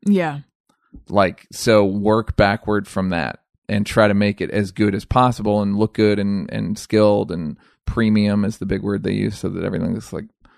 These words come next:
Speaker 1: What
Speaker 2: like
Speaker 1: does
Speaker 2: it
Speaker 1: that
Speaker 2: co-,
Speaker 1: mean?
Speaker 2: it
Speaker 1: Deluxe
Speaker 2: means every-,
Speaker 1: doorknobs?
Speaker 2: yes, it, it means everything, it looks like it costs a lot.
Speaker 1: I
Speaker 2: And you,
Speaker 1: see.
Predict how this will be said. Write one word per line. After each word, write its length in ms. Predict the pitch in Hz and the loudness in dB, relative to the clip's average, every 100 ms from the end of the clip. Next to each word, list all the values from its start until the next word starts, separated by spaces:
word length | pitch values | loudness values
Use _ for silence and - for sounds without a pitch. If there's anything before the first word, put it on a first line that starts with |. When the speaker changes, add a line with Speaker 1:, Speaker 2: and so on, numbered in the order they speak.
| _ | _
Speaker 1:
What 80 | 196 | -4
Speaker 2:
like 40 | 190 | -2
Speaker 1:
does 60 | |
Speaker 2:
it 20 | 190 | 0
Speaker 1:
that 120 | 190 | -2
Speaker 2:
co-, 40 | 175 | -2
Speaker 1:
mean? 200 | 175 175 | -4 -6
Speaker 2:
it 60 | 170 | 0
Speaker 1:
Deluxe 260 | 196 185 147 | 2 4 4
Speaker 2:
means 160 | 139 | 4
every-, 220 | 143 135 135 | 4 4 4
Speaker 1:
doorknobs? 140 | 120 | 4
Speaker 2:
yes, 260 | 117 107 - | 4 4 -2
it, 240 | - 117 | -4 0
it 120 | 139 143 | 2 4
means 300 | 151 139 127 | 4 2 0
everything, 360 | 123 123 120 | 0 2 0
it 100 | - | 0
looks 220 | 110 117 | 0 0
like 120 | 110 101 | -2 -6
it 60 | |
costs 300 | - 90 - | -6 -6 -6
a 40 | - | -10
lot. 220 | 82 - - | -10 -8 0
Speaker 1:
I 60 | |
Speaker 2:
And 100 | 107 | 2
you, 120 | 104 | 2
Speaker 1:
see. 60 | 101 | -2